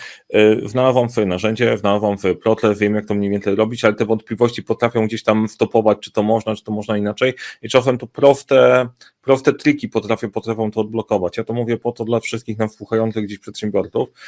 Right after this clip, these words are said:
Nie, to po-, krótki wy-, a to muszę tylko być pewny po-, podjętej decyzji, spoko, czasem zderzenie tego, dobra, to ma sens, albo nie, tutaj pakujesz się w problemy, albo można to zrobić troszeczkę inaczej, ułatw-, ułatwia życie, no bo,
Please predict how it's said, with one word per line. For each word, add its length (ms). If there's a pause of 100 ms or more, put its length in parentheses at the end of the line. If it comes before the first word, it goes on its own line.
(260)
Nie, 200
to 100 (220)
po-, 280
krótki 320
wy-, 120 (100)
a 100
to 220 (440)
muszę 420
tylko 300
być 200
pewny 460
po-, 180
podjętej 480
decyzji, 560 (340)
spoko, 460
czasem 300
zderzenie 420
tego, 380
dobra, 280
to 180
ma 140
sens, 420
albo 300
nie, 200
tutaj 320
pakujesz 440
się 140
w 60
problemy, 420
albo 180
można 440 (360)
to 100
zrobić 300
troszeczkę 360
inaczej, 400
ułatw-, 400
ułatwia 340
życie, 340
no 80
bo, 360